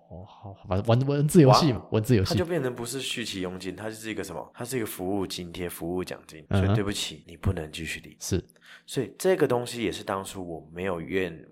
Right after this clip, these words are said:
Speaker 2: 没有想要去保险业的一个原因。
Speaker 1: 是。
Speaker 2: 但所以我现在服务的这间公司，它是可以很，它很惊人，它是可以，如果你离开，你把你所有的续期客户可以带走的。
Speaker 1: OK。
Speaker 2: 所以这就是当初我选择其中一个原因。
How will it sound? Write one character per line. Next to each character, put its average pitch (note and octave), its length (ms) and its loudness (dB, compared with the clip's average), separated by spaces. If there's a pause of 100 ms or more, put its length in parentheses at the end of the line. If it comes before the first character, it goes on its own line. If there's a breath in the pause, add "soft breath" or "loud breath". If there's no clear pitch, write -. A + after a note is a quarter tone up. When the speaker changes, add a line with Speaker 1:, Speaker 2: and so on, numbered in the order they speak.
(140)
Speaker 2:
没 F#2+ 140 -8
有 G#2 80 -2
想 D#2 180 -8
要 E2+ 100 -6
去 E2+ 200 -6
保 C#2+ 240 -6
险 - 200 -10 (140)
业 F#2+ 180 -6
的 D2+ 80 -10
一 C2+ 80 -12
个 C#2+ 60 -14
原 G1+ 180 -12
因。 A1 220 -20
Speaker 1:
是。 - 260 -2 (680 loud breath)
Speaker 2:
但 B2+ 80 2
所 D3 240 4
以 E3 60 6
我 A2+ 160 2
现 - 180 -6
在 B2 120 2
服 F#2+ 240 -8
务 G#2 100 -2
的 F#2 80 -10
这 F#2 140 -8
间 F#2 120 -8
公 F2+ 160 -8
司， D#2+ 240 -14
它 F#2 200 -10
是 - 180 -10
可 - 220 -12
以 D#2+ 240 -10
很， - 120 -16
它 G2 100 -14
很 G#2 140 -8
惊 G#2 220 -12
人， C#2 160 -10 (260 loud breath)
它 C3+ 120 -4
是 C#3 100 -4
可 A#2+ 160 -6
以， A2 60 0
如 G2+ 180 -4
果 G#2 80 -2
你 F2 120 -8
离 D#2+ 120 -14
开， E2 240 -12
你 D#2+ 140 -18
把 E2+ 140 -8
你 E2 100 -14
所 - 240 -10
有 E2 80 -10
的 - 100 -16
续 - 180 -10
期 - 200 -12
客 D#2+ 200 -12
户 D2+ 80 -14
可 - 140 -20
以 C#2 60 -20
带 D#2+ 160 -14
走 - 180 -18
的。 - 140 -20
Speaker 1:
OK。 A#2+ 440 4 (440)
Speaker 2:
所 B2 100 -14
以 - 20 -14
这 A2 80 -12
就 A2+ 40 -10
是 A#2 160 -8
当 G#2+ 180 -4
初 G#2+ 140 -6
我 F#2 40 -2
选 - 160 -12
择 - 120 -20
其 - 160 -18
中 - 120 -14
一 D2 60 -18
个 C#2 60 -12
原 G1+ 260 -12
因。 G1+ 180 -20